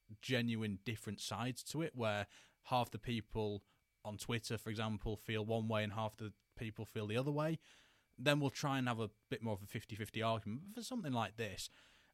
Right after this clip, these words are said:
I genuinely don't think there is much wrong with bringing War Game to Survivor Series. So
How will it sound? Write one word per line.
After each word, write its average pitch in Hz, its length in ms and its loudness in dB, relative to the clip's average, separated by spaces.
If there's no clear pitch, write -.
I 147 100 0
genuinely 160 680 2
don't 131 320 0
think 131 220 -2
there 107 160 -2
is 104 140 -2
much 117 360 2
wrong 107 240 2
with 104 200 0
bringing 104 280 0
War 101 200 2
Game 98 240 -2
to 104 120 -6
Survivor 98 420 -2
Series. 92 420 -6
So 190 280 0